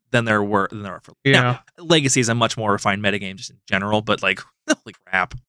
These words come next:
Speaker 1: Top creatures, Ragavan, D R C, Solitude, Endurance, Murktide. Uh, we only have top cre-, oh, I'm sorry, I missed it. Top cards: Lightning Bolt, Ragavan, Counterspell, Expressive Bobble. I wanna point out Lightning Bolt, which is just a,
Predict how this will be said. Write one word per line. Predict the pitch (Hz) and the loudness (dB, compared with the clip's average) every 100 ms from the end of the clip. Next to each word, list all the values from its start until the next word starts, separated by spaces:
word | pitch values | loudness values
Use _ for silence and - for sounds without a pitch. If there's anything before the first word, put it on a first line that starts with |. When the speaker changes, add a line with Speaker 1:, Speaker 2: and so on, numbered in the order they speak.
| _ | _
Speaker 1:
Top | 175 175 | -2 2
creatures, | 170 175 240 - | 0 2 0 2
Ragavan, | 117 120 123 143 175 - | 0 2 0 0 -2 0
D | 117 | 2
R | 107 107 | 2 2
C, | 175 247 - | -2 -6 -8
Solitude, | - 98 98 - 131 - | 0 0 0 0 -2 -4
Endurance, | 110 104 104 104 - - | -6 -2 -2 -2 -10 -6
Murktide. | 120 - 151 233 - _ _ | -4 -2 -2 -2 -8 _ _
Uh, | 104 101 | -4 0
we | |
only | 175 180 | 0 2
have | 165 127 | 0 0
top | - 151 127 _ | 0 0 0 _
cre-, | - 147 147 147 143 _ 156 | -18 -10 -10 -10 -16 _ 2
oh, | 143 | 2
I'm | 135 | 2
sorry, | 101 | 0
I | 101 | 0
missed | 98 - | -6 -14
it. | - _ 123 | -18 _ -2
Top | 117 - _ _ | -2 -4 _ _
cards: | - 117 98 147 - - _ - | -2 2 2 0 -4 -10 _ -2
Lightning | 117 104 110 | -2 -2 -2
Bolt, | 107 104 - - | 0 0 -4 -14
Ragavan, | 107 98 101 _ - | -12 -12 -18 _ -4
Counterspell, | 101 95 98 110 131 _ | -2 -4 -2 -2 -2 _
Expressive | 123 110 104 110 _ | -18 -18 -18 -20 _
Bobble. | 98 101 151 | -4 -2 -2
I | _ _ _ 160 | _ _ _ 0
wanna | 139 | 2
point | 139 131 | 2 2
out | 143 | 0
Lightning | 113 120 143 165 | 0 0 0 2
Bolt, | 180 190 - - | 2 2 -2 -14
which | 127 117 110 | -12 -12 -14
is | 101 | -6
just | 107 - | -6 -6
a, | 95 | -10